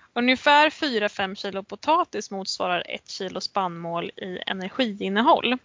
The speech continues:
Men eftersom potatisen är ett smakligt foder som också är väldigt lätt, lätt att sortera, så kan det lätt bli så att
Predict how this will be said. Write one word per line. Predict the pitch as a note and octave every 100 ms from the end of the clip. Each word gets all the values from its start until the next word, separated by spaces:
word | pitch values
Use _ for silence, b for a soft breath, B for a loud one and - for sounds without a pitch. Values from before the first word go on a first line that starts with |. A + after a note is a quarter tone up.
| _ _ b b b b b b b b b _
Men | A3+
eftersom | A#3+ - B3
potatisen | A#3 B3+ C#4 C#4+ C4 C4+ A#3+
är | A3
ett |
smakligt | - B3 B3+ G#3 - D4 C#4+
foder | G#3+ G3 G3
som | G3 G#3+ G3+
också | - G#3+
är |
väldigt | G3 F#3
lätt, | G#3 - - - - A3+
lätt | G#3+ -
att | -
sortera, | - C#4 - D#4 D4+ - G#3 A#3+ -
så | - - A3+
kan | A3+ G#3+
det | G#3+
lätt | A#3+ -
bli | F#3+ F3+
så |
att | F3